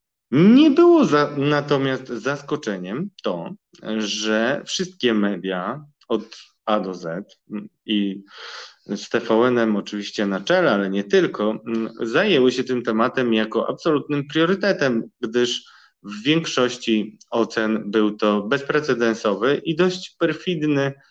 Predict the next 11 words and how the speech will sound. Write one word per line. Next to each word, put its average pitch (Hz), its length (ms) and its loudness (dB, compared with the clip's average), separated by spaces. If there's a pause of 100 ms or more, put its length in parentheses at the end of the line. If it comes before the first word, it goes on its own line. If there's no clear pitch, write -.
(440)
nawet - 360 -10
nie - 100 -4
perfidny, 175 580 2
bym 113 160 4
nawet 123 280 0
powiedział 135 340 0
bezczelny 131 880 2
trochę 135 520 -2 (160)
atak 135 540 -2
na 104 400 -2 (220)
wolność 98 580 -4